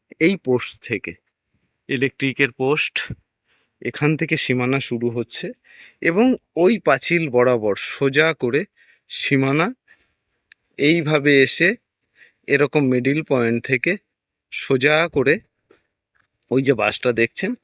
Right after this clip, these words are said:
ওখান থেকে গিয়ে এইভাবে, তো দেখানোর আমি চেষ্টা করব। একদম রাস্তার লাগোয়া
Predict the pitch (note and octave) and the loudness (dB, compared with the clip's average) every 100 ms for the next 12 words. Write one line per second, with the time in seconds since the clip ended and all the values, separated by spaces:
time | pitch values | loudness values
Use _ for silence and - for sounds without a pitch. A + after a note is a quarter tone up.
0 | _ _ _ _ _ - - D3+ C#3+ C#3+ | _ _ _ _ _ -8 -2 0 0 0
1 | D3 A#2 C3 E3 B3+ _ _ _ _ F3 | 0 0 -2 0 -2 _ _ _ _ 0
2 | F3+ B2 A#2+ G2 G2 - _ _ _ _ | 2 0 -6 -8 -10 -18 _ _ _ _
3 | _ _ _ _ B2 A#2 A2+ D#3 D#3 E3+ | _ _ _ _ -8 -2 -2 0 0 0
4 | D#3+ C3 - A#2 - B2 A#2 A#2+ E3 C#3 | 0 -2 -2 -6 -4 -4 -2 -4 -2 -4
5 | B2+ F3+ D3 G#2+ - - E3 C#3+ G2+ G#2 | -2 0 0 -2 -4 -2 0 0 -4 -4
6 | A#2+ C3+ | 0 2